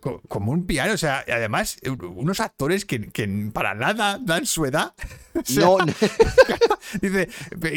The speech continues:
Speaker 1: "¿Quién, a, quién, ¿a quién se le ocurrió esta locura?".
Speaker 2: Yo creo que
Speaker 1: ¿Sabes?
Speaker 2: ¿sabes por qué? Pero porque es muy cachonda. Y como que no, como no se toma nada en serio
Speaker 1: Sí,
Speaker 2: y
Speaker 1: eh, como, sí, como es casi una peli de dibujos animados,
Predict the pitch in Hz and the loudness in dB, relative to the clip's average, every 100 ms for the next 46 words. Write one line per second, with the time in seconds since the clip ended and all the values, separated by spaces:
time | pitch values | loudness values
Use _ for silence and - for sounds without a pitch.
0 | 127 165 196 165 123 175 175 147 180 240 | -2 -2 0 -2 -2 -2 -2 0 0 2
1 | 254 220 185 156 175 123 - 247 - 117 | 2 2 2 0 0 -2 0 0 0 -2
2 | 170 196 220 226 233 202 220 214 220 190 | 2 4 6 8 6 6 0 2 0 2
3 | 156 135 139 131 151 196 147 - 147 120 | 2 2 0 -4 -2 -2 0 0 0 -2
4 | 107 98 117 135 131 131 143 - 131 131 | -4 -8 -4 -2 0 0 0 -2 -4 -2
5 | 160 202 226 220 208 208 208 - 226 214 | -2 -2 -2 0 2 2 0 0 0 2
6 | 190 - 202 233 220 - - - - 139 | 0 2 0 0 0 -4 -6 -14 -6 -4
7 | 139 135 135 131 135 - 190 190 - 139 | -2 -2 -2 -2 -2 -2 -2 -2 -2 -2
8 | 147 180 208 196 180 185 170 180 165 160 | -2 -2 -2 -2 0 0 0 0 0 0
9 | 165 151 135 147 170 349 | 0 -2 -2 -2 -2 -6